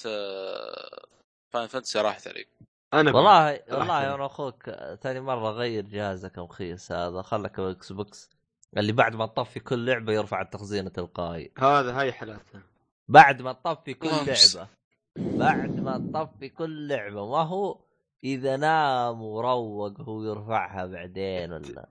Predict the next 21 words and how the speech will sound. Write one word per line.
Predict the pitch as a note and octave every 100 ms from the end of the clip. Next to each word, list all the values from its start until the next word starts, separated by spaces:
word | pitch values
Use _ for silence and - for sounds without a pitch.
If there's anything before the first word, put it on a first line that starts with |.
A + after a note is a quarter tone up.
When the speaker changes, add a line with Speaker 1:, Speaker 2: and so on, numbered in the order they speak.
| -
Speaker 2:
نظام | C3 A2+ C3+ F3+ C#3
الابلكيشن | A#2 A2 A2+ D3 D#3+ C3+
مال | C3+ C#3+ B2
على | A2+ A#2 A2+
التليفون | A2 G#2+ G2 G2 - - C3 C#3 D#3 F#2+ _ _ _ _
فظيع | B2 A#2 B2+ B2 A2+
صراحة. | G2 B2 A#2 G#2+ G2 - - - _ A#2+
يعني | B2+ C#3
أي، | - G3 G3 F3 C#3+ _ _ _ _ _
في | - F#3
خيارات | - E3 F#3 F3 E3
أكثر | E3 E3 B2
من | B2
البلاي | A#2 A2
ستيشن | - A#2 A2 G#2
صراحة. | - A#2 G2+ G2+ - _ _ _
في | - E3
خيارات | D3+ D3+ E3+ E3+ - _ _ _
ت-، | - C3 B2 A2+
حي-، | - C3+ B2 A#2 B2
أكثر. | C#3 - C#3